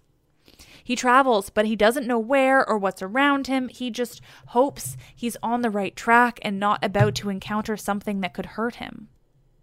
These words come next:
Finally, it's light, and Gilgamesh continues on.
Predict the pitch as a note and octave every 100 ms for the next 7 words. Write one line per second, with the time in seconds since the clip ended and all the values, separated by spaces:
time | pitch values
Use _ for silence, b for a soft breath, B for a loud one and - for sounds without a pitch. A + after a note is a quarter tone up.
0 | _ _ _ _ _ _ _ _ _ _
1 | _ _ - A3 A3+ A#3 A#3 A#3 - b
2 | b G#3+ - F#3 F3+ F3+ - - F#3+ G3
3 | G#3 A3 G#3 - - F#3+ G3+ G3+ G3+ G3
4 | F#3 F#3 F3+